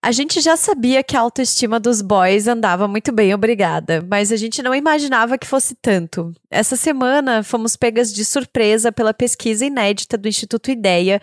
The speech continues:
encomendada pela G Q Brasil, que mostra que só três por cento dos homens brasileiros se consideram feios. E mais, um em cada dois se acham bonitos e quarenta e quatro por cento se veem como na média.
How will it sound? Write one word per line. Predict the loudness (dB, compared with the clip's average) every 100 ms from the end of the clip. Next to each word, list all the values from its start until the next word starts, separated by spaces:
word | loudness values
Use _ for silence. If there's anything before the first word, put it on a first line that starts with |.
| -4
encomendada | -6 -2 -2 0 0 0
pela | 0 2 2
G | 2 0
Q | 0 2
Brasil, | 2 2 0 0 0
que | -2 -4
mostra | 0 0 0 -4
que | -2
só | -2 -2
três | -2 0 0 0
por | -2
cento | 0 0 -2 -2
dos | -2 0 2
homens | 2 0 -4 -2
brasileiros | 0 0 0 2 2 0
se | -2
consideram | -2 -4 -2 0 0 0
feios. | -6 0 0 0 -2 -2 0
E | 0
mais, | 2 2 2 -2 -4 -6 -4 -2
um | 0
em | -2 -2
cada | -2 -2
dois | -2 0 0 2 0
se | 0 0
acham | 0 -2 -2
bonitos | -2 -2 -4 -2 0 0
e | -2 -2
quarenta | 0 0 0 -2 -2
e |
quatro | -2 -2 -2 -4
por | -4
cento | -2 -2 -2
se | -2
veem | 0 0 0
como | -2 0 0 -2
na | -2 -2
média. | 0 -2 0 -2 -2